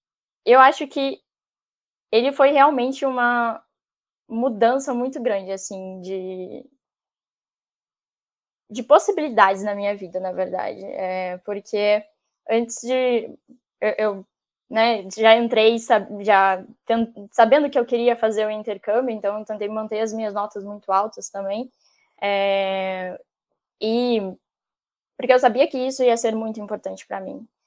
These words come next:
Então, acho que hoje em dia, quando você tem um, um, um intercâmbio,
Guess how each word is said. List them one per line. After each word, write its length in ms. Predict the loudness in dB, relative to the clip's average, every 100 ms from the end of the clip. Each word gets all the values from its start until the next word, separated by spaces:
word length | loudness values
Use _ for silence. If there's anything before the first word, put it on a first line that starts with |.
| _ _
Então, 240 | -4 0
acho 260 | -2 -4 -8
que 240 | -6 -4
hoje 320 | 0 0 2
em 220 | 0 -2 -4
dia, 360 | -2 0 0
quando 280 | 0 -6 -4
você 420 | -6 -4 -6 -6
tem 400 | -4 -6 -4 -6
um, 20 |
um, 1160 | -6 -6 -8 -10 -8 -8 -8 -10 -10 -12 -12 -8
um 60 | -8
intercâmbio, 680 | -4 -6 0 0 0 -6